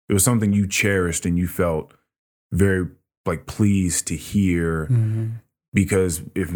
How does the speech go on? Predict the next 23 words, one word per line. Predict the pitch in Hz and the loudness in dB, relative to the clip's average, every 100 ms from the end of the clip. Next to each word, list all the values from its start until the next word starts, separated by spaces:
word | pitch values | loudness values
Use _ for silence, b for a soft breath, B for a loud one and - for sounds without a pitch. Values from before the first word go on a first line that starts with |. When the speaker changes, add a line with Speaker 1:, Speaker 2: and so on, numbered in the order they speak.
| 90 82 | -2 -2
Speaker 1:
if | 95 101 | -4 -2
you | 101 | 0
weren't | 127 135 | 2 0
there, | 135 110 101 98 - | 0 0 -2 -4 -6
then | - 101 | -2 2
you | 104 | 2
weren't | 101 92 | 2 0
listening | 98 92 82 | -2 0 -2
to | 80 | -2
music. | 76 69 76 | -4 -6 -2
You | 90 | 0
didn't | 90 | 0
have | 87 90 | -2 -2
the | 87 | -2
technology | - 85 82 80 80 80 | -4 -2 -2 -2 -2 -4
to | |
just | 78 78 | -4 -6
play | - 80 80 | -6 -4 -2
music | 78 76 73 76 | -2 -4 -6 -6
all | 76 73 | -6 -8
the | 71 | -10
time, | 67 78 73 - _ | -10 -8 -10 -12 _
Speaker 2:
Mm-hmm. | 123 117 107 107 | 2 2 0 -4